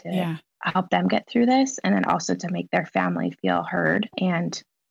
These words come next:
Speaker 1: included.
Speaker 2: I can just imagine, as a family member, I can just imagine what a huge relief it would feel like if you had someone on the other end of the phone who was compassionate and patient. And so you were just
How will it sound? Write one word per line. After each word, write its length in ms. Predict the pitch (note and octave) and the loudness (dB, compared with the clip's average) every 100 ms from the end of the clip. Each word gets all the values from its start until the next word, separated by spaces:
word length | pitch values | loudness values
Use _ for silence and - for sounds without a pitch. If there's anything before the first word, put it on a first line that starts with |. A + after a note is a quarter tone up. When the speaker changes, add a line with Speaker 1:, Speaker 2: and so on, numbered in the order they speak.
| - | -4
Speaker 1:
included. 640 | E3+ - D#3 - - G3+ | -2 0 0 0 0 0
Speaker 2:
I 80 | G3 | 0
can 200 | F#3+ G3 | 2 2
just 240 | G3 F#3 | 2 0
imagine, 580 | F3+ F3 F3 E3+ E3+ E3 - | 2 4 2 2 2 2 4
as 200 | F3+ F3 | 2 2
a 60 | |
family 380 | D#3+ F#3 G3 F3+ | 0 2 4 4
member, 240 | E3 D#3 D#3 | 4 2 2
I 100 | D3+ | 2
can 120 | D#3+ | 0
just 200 | D3+ - | 0 -2
imagine 420 | D#3 D3+ D#3 D3+ | 0 0 2 4
what 200 | D3+ D3+ - | 4 2 0
a 220 | D#3 D3 - _ _ _ - | 0 2 -2 _ _ _ -2
huge 480 | G#3 G3 D#3+ - - | 2 4 2 -2 0
relief 440 | F3 E3+ F3+ E3+ | 0 4 2 2
it 100 | E3 | 0
would 180 | - E3 | 0 -2
feel 840 | - - - F#3+ E3+ D#3 D3+ D3 D#3 _ | -2 -10 -6 -2 0 2 2 0 -2 _
like 280 | E3+ D#3 - | 0 0 0
if 160 | D#3+ | -2
you 120 | E3+ D#3+ | 0 2
had 240 | E3 E3 | 2 0
someone 300 | - E3 D#3 | 2 2 4
on 120 | D#3 | 4
the 100 | D#3 | 2
other 140 | D3+ D3 | 2 2
end 160 | D#3+ | 0
of 80 | C#3 | 0
the 60 | D#3 | -2
phone 480 | - E3 D#3+ D#3 D3+ | 0 2 4 4 2
who 300 | C#3+ E3+ D#3 | 2 2 2
was 260 | D3+ D3 | 2 0
compassionate 720 | - F3 G#3+ A3 - F#3+ F3+ F3 | 2 2 4 2 2 2 2 2
and 180 | D#3+ D#3 | 2 2
patient. 600 | G3 F#3 - F3 E3+ E3 - | 2 2 4 2 2 0 -2
And 380 | D#3+ D3+ D3 D3 _ _ _ _ _ | 2 4 2 0 _ _ _ _ _
so 300 | - F#3 D#3 | 0 2 4
you 120 | D#3+ | 2
were 100 | D#3+ | 2
just 340 | D#3 D#3+ - | 2 0 -4